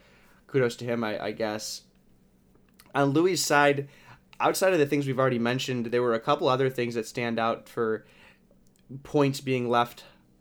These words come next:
on the board for him. Marshawn Lynch, in that game,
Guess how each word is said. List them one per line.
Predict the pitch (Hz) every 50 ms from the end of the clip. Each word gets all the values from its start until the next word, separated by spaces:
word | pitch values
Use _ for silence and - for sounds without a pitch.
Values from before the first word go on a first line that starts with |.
| _ _ _ _ _ -
on | 120 113 117
the | 117 113
board | 117 117 123 123 120 117
for | - 123 117
him. | 120 123 123 117 120 98
Marshawn | 104 131 151 151 - 185 165 131 120
Lynch, | 113 113 117 127 131 - - - - _ _ _ _ _ _ _ _ _ _ _ _ _ _ _ _ _ _ _ _ _ _
in | 135 143 135
that | 127 127 135 143 139 -
game, | 143 143 139 143 143 143 139 139